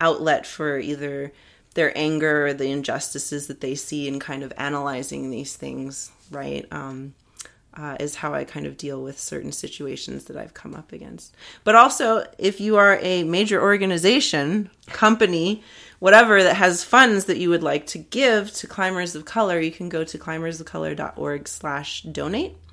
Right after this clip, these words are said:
And we, uh, are a five oh one C three nonprofit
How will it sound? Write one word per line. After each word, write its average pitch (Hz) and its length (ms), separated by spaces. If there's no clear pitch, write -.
And 151 280
we, 151 120
uh, - 120
are 151 840
a 165 100
five 160 360
oh 165 80
one 156 160
C 160 220
three 147 480
nonprofit 147 680